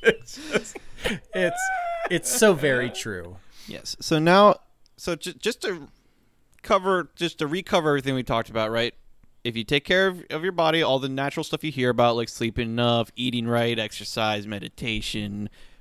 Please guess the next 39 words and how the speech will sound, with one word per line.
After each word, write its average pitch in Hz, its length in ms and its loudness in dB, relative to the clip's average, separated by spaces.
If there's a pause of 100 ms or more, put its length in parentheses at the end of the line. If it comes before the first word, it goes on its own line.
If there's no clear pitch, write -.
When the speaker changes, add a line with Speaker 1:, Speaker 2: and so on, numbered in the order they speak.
Speaker 2:
watching, 104 420 -4
like, 98 240 -14
your, 107 160 -8
for 120 120 -10
your 110 120 -4
mental 120 320 -4
health 175 240 0
stuff, 170 640 2
you 151 60 -2
know, 117 120 -2
maybe 113 140 -4
seeing 123 220 -6
a 104 40 -8
therapist 143 520 -2
if 165 60 -12
that's, - 280 -4
if - 80 -14 (200)
that's 202 340 -12
gonna 107 100 -8
be 110 80 -10
good 127 160 -4
for - 120 -8
you, 113 440 0 (480)
all, 131 260 4
all 131 180 0
that 143 160 2
kind 143 140 0
of 135 60 -4
stuff. 131 400 0 (800)
And 117 180 -2
then 117 300 -2
when 120 180 -4
it's 117 120 -6
actually 120 260 -2
time 113 220 -2
for 113 100 -6
you 110 100 -2
to 107 100 -2
work, 143 440 2